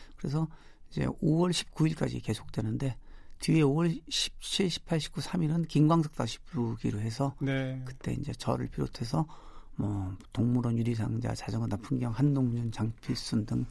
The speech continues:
Speaker 2: 알겠습니다.
Speaker 1: 우리 김광석 다시 부르기 그 주요 멤버들이 공연을 합니다.
Speaker 2: 네, 학전소극장에서.
Speaker 1: 네.
Speaker 2: 음. 어, 박학기 씨 이제 인사드리고
Speaker 1: 예.
Speaker 2: 마지막 어떤 곡 하나 듣고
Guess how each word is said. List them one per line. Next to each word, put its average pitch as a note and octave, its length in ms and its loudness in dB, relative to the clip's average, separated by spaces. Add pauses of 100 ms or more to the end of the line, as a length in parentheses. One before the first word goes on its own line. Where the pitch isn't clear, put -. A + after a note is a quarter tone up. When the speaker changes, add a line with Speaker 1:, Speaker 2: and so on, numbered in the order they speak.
(380)
Speaker 2:
알겠습니다. C3+ 360 2
Speaker 1:
우리 B2 260 6
김광석 C#3 640 4 (200)
다시 A#2 240 2
부르기 A#2+ 280 0
그 B2 100 0
주요 C#3+ 220 0
멤버들이 B2 520 2
공연을 G#2+ 420 -2
합니다. - 400 -6
Speaker 2:
네, G2+ 400 -8 (200)
학전소극장에서. C3 1000 -2
Speaker 1:
네. F3+ 240 -4 (220)
Speaker 2:
음. G#2 300 -12 (1300)
어, F3+ 420 2 (340)
박학기 F3+ 400 0
씨 F#3 560 -2 (120)
이제 F#3+ 180 0
인사드리고 F#3 880 2
Speaker 1:
예. D#3 120 10
Speaker 2:
마지막 F3+ 440 6
어떤 G#3 320 2
곡 G3 160 2
하나 F#3+ 160 4
듣고 E3+ 480 0